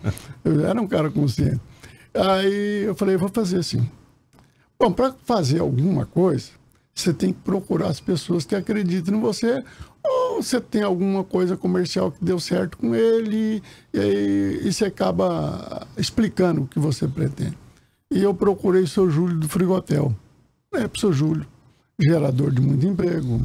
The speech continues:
Speaker 2: né? É um frigorífico grande na cidade. E contei. Ele falou, "Eu acredito em você." Eu falei, "Poxa,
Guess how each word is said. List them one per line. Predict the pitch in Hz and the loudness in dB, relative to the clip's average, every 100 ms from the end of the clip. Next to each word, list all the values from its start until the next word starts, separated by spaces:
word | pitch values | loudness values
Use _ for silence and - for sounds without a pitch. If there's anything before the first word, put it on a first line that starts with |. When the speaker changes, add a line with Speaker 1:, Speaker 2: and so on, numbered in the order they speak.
| 143 | -2
Speaker 2:
né? | 143 165 - - - _ _ | -2 -2 -4 -16 -20 _ _
É | 175 135 | -2 2
um | 139 127 | 2 2
frigorífico | 147 131 127 131 139 | 2 2 2 2 4
grande | 151 151 | 4 2
na | 151 | 0
cidade. | 151 196 170 170 190 - - - _ _ _ _ _ _ - - | 0 0 0 0 -4 -8 -16 -20 _ _ _ _ _ _ -8 -2
E | 185 185 190 190 190 185 190 - _ 262 | 0 2 0 0 0 -2 -6 -12 _ -2
contei. | 226 202 156 156 - _ _ _ _ _ _ _ _ - | -2 0 -2 -4 -8 _ _ _ _ _ _ _ _ 4
Ele | 226 | 4
falou, | 269 247 | 4 6
"Eu | 247 | 6
acredito | 240 254 175 180 139 160 | 4 2 4 2 2 2
em | |
você." | 160 170 147 139 | 2 0 -2 -2
Eu | 120 - - 143 | -4 -6 -2 -2
falei, | - | 0
"Poxa, | 165 165 - - | 0 0 -4 -12